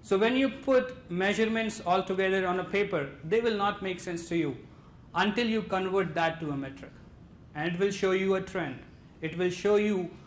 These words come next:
how you can improve using your measurements.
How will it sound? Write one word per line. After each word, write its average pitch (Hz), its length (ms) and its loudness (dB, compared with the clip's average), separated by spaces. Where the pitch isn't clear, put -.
how 185 680 2
you 160 200 0
can 165 340 -2
improve 165 800 0
using 151 320 -4
your 143 180 -2
measurements. 135 760 -8